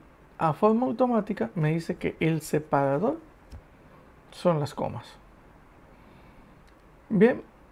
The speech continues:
¿Por qué? Porque detectó que estoy utilizando comas para separar cada una de las columnas. Si fuese algún otro símbolo, podría utilizar la opción de otros y s-, darle cuál se le, bueno, indicarle cuál es el símbolo que separa las columnas.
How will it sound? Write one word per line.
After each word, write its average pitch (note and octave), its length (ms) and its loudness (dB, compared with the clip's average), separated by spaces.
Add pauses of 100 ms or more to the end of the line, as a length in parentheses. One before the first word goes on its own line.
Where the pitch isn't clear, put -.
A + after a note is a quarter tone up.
(920)
¿Por F#3 220 2
qué? C4 160 4
Porque E3 320 0
detectó D3 420 2
que E3+ 80 0
estoy D#3+ 200 -2
utilizando F#3 600 0
comas A3+ 320 -2
para D3+ 300 4
separar - 520 0
cada A#2+ 220 0
una - 200 -6
de - 60 -6
las - 140 -10
columnas. A2+ 400 -6 (520)
Si F#3 280 4
fuese A3 340 2
algún E3+ 300 0
otro D#3 220 -2
símbolo, B3 480 2
podría D3 320 2
utilizar - 580 -2
la D3 60 0
opción - 340 -4
de B2 80 -2
otros B3 460 -2 (680)
y A#3+ 200 0
s-, - 180 -8 (200)
darle C#3+ 380 0
cuál D3 400 0
se - 180 -2
le, C3+ 200 4
bueno, F3 240 0
indicarle D3 760 -2
cuál - 180 -2
es D3 80 -8
el D#3 100 -6
símbolo E3 440 -4
que D#3 100 -6
separa - 420 -4
las - 200 -10
columnas. A2+ 500 -8